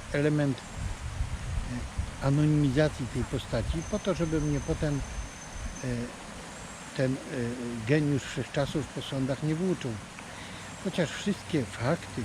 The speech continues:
które przytoczyłem z jego życiorysu, są w stu procentach prawdziwe, a znalazłem je w wywiadzie,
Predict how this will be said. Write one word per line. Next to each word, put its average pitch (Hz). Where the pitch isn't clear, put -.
które 127
przytoczyłem 135
z 113
jego 123
życiorysu, 113
są 147
w -
stu -
procentach 127
prawdziwe, 117
a 233
znalazłem 143
je 143
w 123
wywiadzie, 208